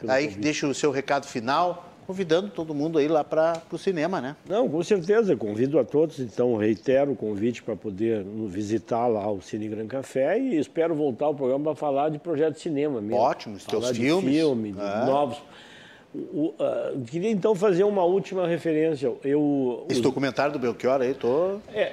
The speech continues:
Speaker 1: e-, esse, na verdade, é um filme de ficção em
Speaker 2: É
Speaker 1: fase,
Speaker 2: ficção,
Speaker 1: é,
Speaker 2: ficção,
Speaker 1: em
Speaker 2: né?
Speaker 1: fase de, de, de, de roteiro, mas eu queria dizer o seguinte: o, o, o, a maior parte da minha cinematografia, no caso, seis longas e séries de televisão,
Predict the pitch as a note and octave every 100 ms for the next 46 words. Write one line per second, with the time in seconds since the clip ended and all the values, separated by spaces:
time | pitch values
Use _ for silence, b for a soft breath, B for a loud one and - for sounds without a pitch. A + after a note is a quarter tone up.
0 | C3+ D#3+ - C#3+ - F#3+ E3 D3 E3+ F#3
1 | D3+ F3+ E3 C#3+ D3+ - D3 D#3 D#3+ -
2 | D3 D3+ G3+ - D#3 C3+ A2 F3+ F#3+ C3+
3 | B2+ C3 C3+ B2+ C3 C3+ C#3 A#2+ G#2+ B2
4 | G#2+ A2+ G#2 B2 B2+ B2+ - C#3 A2+ A2
5 | A#2+ B2 D3+ E3 D3+ F3 - D3 C3+ D3+
6 | C3 A#2 A2+ B2 - C3 - - D3+ A2+
7 | G#2 G2+ G2 - B2 C3 D#3 G3 D#3+ D3+
8 | E3 F3 C3 A#2+ G#2+ A#2 A#2 A2 F#2+ G2+
9 | G2 F#2 C#3+ C#3 F#2+ - A#2 A#2+ G2 F2
10 | D#2+ - D3+ C3 A2 A#2+ C#3+ A#2+ G2+ E2+
11 | F#2 E2+ D#2+ - B B B B B -
12 | C3 B2+ A2+ B2+ B2 A2+ G#2 C#3 D#3+